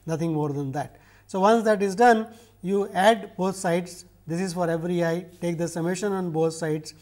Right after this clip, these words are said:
So, summation mu star of A I plus summation of this over I is less the, is bigger than summation of mu of A I j. Now, this is a convergent series, its sum is equal to epsilon.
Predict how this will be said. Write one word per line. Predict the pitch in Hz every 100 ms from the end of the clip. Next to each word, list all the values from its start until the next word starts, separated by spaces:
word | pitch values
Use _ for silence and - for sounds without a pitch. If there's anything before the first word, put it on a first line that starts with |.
| - - _ -
So, | 160 160
summation | 156 165 165 170 185 180 - - - -
mu | 180 156 170
star | 170 165 160
of | 156 151 - - - -
A | 156 160 160
I | 160 180 - _ _ _ -
plus | 190 202 - -
summation | 170 170 170 175 160
of | 156
this | 156 170 -
over | 160 147 147
I | 160 160 165 - - _ _
is | 160 147 151
less | 170 165
the, | 170 165
is | 156 143
bigger | 160 165 185
than | 170 165 165 - - _
summation | - 170 156 160 170
of | 156 156 147 - -
mu | 151 175 156
of | 151 151 175
A | 143 143 135
I |
j. | 127 180 135 - - _ _ _ _ _ _ _ 180
Now, | 180
this | 214 220 - - _ _ _ _ -
is | 165
a | 175
convergent | 175 180 208 196 196 185
series, | 202 196 190 185
its | 180 165 -
sum | 175 180
is | 165
equal | 170 160 160
to | 156
epsilon. | 147 - 165 151 151